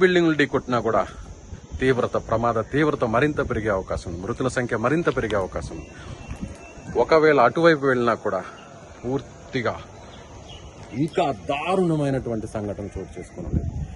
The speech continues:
ఎస్, ఇక్కడ నేను చూడొచ్చు మనం, పూర్తిగా ఎటు చూసినా కూడా ఇక్కడ బిల్డింగ్స్ కనిపిస్తున్నాయి, చుట్టుపక్కలంతా కూడా భారీ బిల్డింగ్స్ కనిపిస్తున్నాయి. ప్రమాదం జరిగిన చోటు నుంచి నేను టాప్ వ్యూలో మీకు so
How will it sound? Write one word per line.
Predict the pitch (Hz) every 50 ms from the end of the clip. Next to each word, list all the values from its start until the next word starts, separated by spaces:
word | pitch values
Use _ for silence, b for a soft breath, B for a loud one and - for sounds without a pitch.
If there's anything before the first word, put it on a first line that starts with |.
| B - 151
ఎస్, | 160 -
ఇక్కడ | 170 151 165 160
నేను | 156 151 147 -
చూడొచ్చు | - 156 170 165 - 147 151
మనం, | 147 147 147 - - - - - -
పూర్తిగా | - - - - - - - 147 139 131 143
ఎటు | 143 - 165 -
చూసినా | 160 156 147 156 151 147
కూడా | 147 143 135
ఇక్కడ | 135 139 - -
బిల్డింగ్స్ | - - 131 - - - -
కనిపిస్తున్నాయి, | - - - - - - - - - -
చుట్టుపక్కలంతా | - - - - - - - - 123 117 - 127 123 120
కూడా | 120 123 127 - - - - - - - - - - 113 110
భారీ | 110 117 123 135 143 139 135 127
బిల్డింగ్స్ | 135 131 131 131 127 - - 123
కనిపిస్తున్నాయి. | 120 - 123 - - 123 123 123 113 - - - - - - - - - - - - - - - -
ప్రమాదం | 117 120 123 123 123 127 123 117 117
జరిగిన | 113 117 120 117 113 -
చోటు | 120 117 - 117 120
నుంచి | 113 - 117 113 117
నేను | 117 113 117 113 - -
టాప్ | 117 127 - - 117
వ్యూలో | 120 123 123 120 113 117
మీకు | 117 110 113 113 110 - - - - - - - - - - - - - - - - - -
so | 127